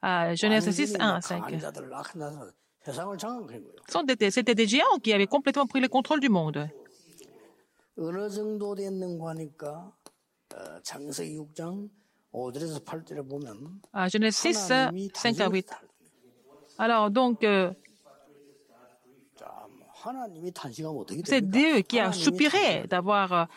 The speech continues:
Speaker 1: euh, créé l'homme à cause de ça.
Speaker 2: 이때 시공간 초월하는 능력 가진
Speaker 1: C'est à ce moment-là
Speaker 2: 노아라는
Speaker 1: que,
Speaker 2: 사람이 나왔어요.
Speaker 1: euh, Noé s'est, euh, manifesté, euh, qui avait, euh, le mystère de
Speaker 2: 창세기
Speaker 1: transcender le temps et l'espace.
Speaker 2: 육 장 보니까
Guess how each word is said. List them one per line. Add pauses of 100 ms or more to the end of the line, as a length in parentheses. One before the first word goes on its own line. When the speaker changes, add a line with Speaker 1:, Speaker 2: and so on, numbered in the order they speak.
(100)
Speaker 1:
euh,
créé
l'homme
à
cause
de
ça. (960)
Speaker 2:
이때 (300)
시공간
초월하는
능력
가진 (200)
Speaker 1:
C'est
à
ce
moment-là
Speaker 2:
노아라는
Speaker 1:
que,
Speaker 2:
사람이
나왔어요.
Speaker 1:
euh,
Noé
s'est,
euh,
manifesté,
euh, (320)
qui
avait,
euh,
le
mystère
de
Speaker 2:
창세기
Speaker 1:
transcender
le
temps
et
l'espace.
Speaker 2:
육
장
보니까